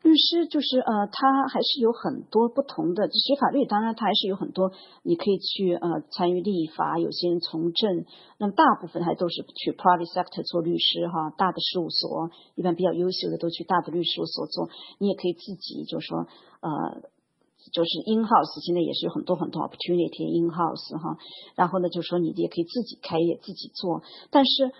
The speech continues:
不要把律师这个工作考虑得太神秘了。我觉得 ser-，他是个 service provider，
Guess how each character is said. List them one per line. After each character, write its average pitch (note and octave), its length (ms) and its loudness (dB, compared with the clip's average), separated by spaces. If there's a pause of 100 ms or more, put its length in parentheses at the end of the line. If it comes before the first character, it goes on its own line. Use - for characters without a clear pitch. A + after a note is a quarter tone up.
(160)
不 B3+ 80 6
要 F4+ 100 12
把 F#3 140 0
律 G#3+ 120 0
师 - 180 0
这 A3+ 100 4
个 - 60 -4
工 A3+ 160 0
作 A3 200 0
考 - 220 -6
虑 F#3+ 160 0
得 E3 100 -4
太 - 180 -2
神 C#3+ 280 2 (100)
秘 F3+ 280 0
了。 C#3+ 200 -10 (220)
我 F#3 140 6
觉 F#3 240 0
得 G3+ 340 0 (760)
ser-， - 420 -2
他 C#4+ 140 4
是 C#4 140 -2
个 A#3 80 2
service D4 680 2
provider， - 720 0